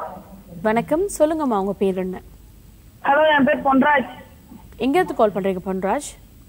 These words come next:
Speaker 2: நான் திண்டிவனத்துல இருந்து call பண்றேன்.
Speaker 1: Okay, fine. இது யாருக்கான கேள்வி?
Speaker 2: நான் எங்க பாட்டிக்காக கேட்கணும்.
Speaker 1: அவங்க வயசு?
Speaker 2: அவங்க வயசு அறுபத்தி எட்டு இருக்கும்.
Speaker 1: Okay, fine. Doctor இணைப்பில் தான் இருக்காங்க, உங்களோட சந்தேகத்தை கேட்கலாம்.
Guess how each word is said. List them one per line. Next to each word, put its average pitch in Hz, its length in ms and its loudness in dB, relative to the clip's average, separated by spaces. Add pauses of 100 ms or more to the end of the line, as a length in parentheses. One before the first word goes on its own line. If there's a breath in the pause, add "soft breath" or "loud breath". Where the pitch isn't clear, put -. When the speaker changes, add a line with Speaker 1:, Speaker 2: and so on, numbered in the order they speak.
(360)
Speaker 2:
நான் 262 200 4
திண்டிவனத்துல 294 460 4
இருந்து 262 200 4
call 240 220 2
பண்றேன். 214 360 -6 (260)
Speaker 1:
Okay, 190 400 -2
fine. 170 120 -8
இது 180 180 -2
யாருக்கான 254 460 2
கேள்வி? 220 480 -4 (800)
Speaker 2:
நான் 277 220 6
எங்க 262 340 6
பாட்டிக்காக 269 440 4
கேட்கணும். 233 540 -4 (280)
Speaker 1:
அவங்க 220 240 2
வயசு? 262 480 4 (1120)
Speaker 2:
அவங்க 262 220 4
வயசு 269 720 2 (840)
அறுபத்தி 330 600 2
எட்டு 269 280 4
இருக்கும். 254 320 2 (580)
Speaker 1:
Okay, 208 360 0
fine. 165 180 -10
Doctor 208 280 0
இணைப்பில் 269 280 0
தான் 254 120 4
இருக்காங்க, 208 420 -2
உங்களோட 262 160 0
சந்தேகத்தை 190 500 -4
கேட்கலாம். - 340 -12